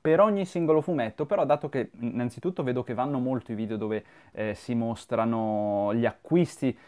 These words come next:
di fumetti, quindi voglio mostrarveli in un video che poi sarà riassuntivo di, dei video che seguiranno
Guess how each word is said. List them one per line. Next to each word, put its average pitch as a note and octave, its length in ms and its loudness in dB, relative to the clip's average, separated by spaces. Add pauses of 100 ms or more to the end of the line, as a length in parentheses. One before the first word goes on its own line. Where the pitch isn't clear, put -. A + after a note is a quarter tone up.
(160)
di B2+ 160 0
fumetti, C3+ 640 0
quindi B2 180 0
voglio A#2 260 2
mostrarveli A#2 760 0
in A#2 80 -2
un A#2 100 -2
video A#2+ 240 0
che A2+ 100 -6
poi A#2 140 -2
sarà A2 300 0
riassuntivo A#2+ 920 -2
di, G#2 260 -6
dei G#2 160 -2
video A2+ 300 -4
che - 80 -16
seguiranno B2+ 720 -4